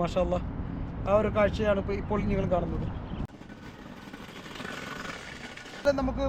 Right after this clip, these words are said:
മനോഹരമായ, ഏഹ്, കാഴ്ചകളൊക്കെ നമുക്ക് കാണാൻ കഴിയും. അപ്പോൾ ഇവിടെയൊക്കെ ഇപ്പോൾ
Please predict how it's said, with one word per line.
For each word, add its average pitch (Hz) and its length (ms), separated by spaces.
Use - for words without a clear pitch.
മനോഹരമായ, 254 520
ഏഹ്, 214 220
കാഴ്ചകളൊക്കെ 226 600
നമുക്ക് 220 180
കാണാൻ 202 260
കഴിയും. 175 220
അപ്പോൾ 202 160
ഇവിടെയൊക്കെ 240 380
ഇപ്പോൾ 254 260